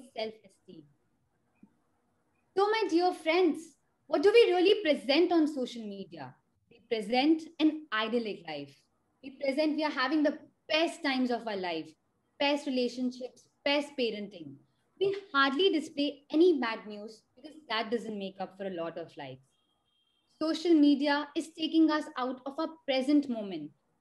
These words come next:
and causing us to live in a virtual world. And nobody should live like that. So here's how you can break your addiction.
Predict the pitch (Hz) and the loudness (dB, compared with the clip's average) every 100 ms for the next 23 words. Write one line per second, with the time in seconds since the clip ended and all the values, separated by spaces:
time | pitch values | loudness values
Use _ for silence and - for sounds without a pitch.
0 | 233 226 - 254 254 285 262 233 240 - | -12 -12 -6 -4 -2 0 0 -2 -6 -12
1 | - 220 214 190 - _ _ _ _ - | -14 -10 -8 -10 -14 _ _ _ _ -20
2 | - 160 165 190 202 - 214 170 175 170 | -18 -18 -12 -10 -8 -8 -10 -8 -10 -10
3 | 143 - _ _ _ 403 415 359 254 302 | -10 -14 _ _ _ -2 2 4 6 6
4 | 392 - 226 226 330 - 262 202 277 262 | 4 2 -2 2 0 0 -8 -8 -10 -8
5 | 220 170 - 143 131 - _ _ _ _ | -10 -12 -14 -14 -14 -18 _ _ _ _
6 | _ _ - 370 269 302 339 277 285 285 | _ _ -8 -6 -2 2 2 2 0 0
7 | 247 - 208 226 294 285 254 196 190 190 | -2 -8 -12 -8 -4 0 0 -2 -6 -8
8 | 175 170 160 143 - 147 | -10 -10 -14 -16 -20 -20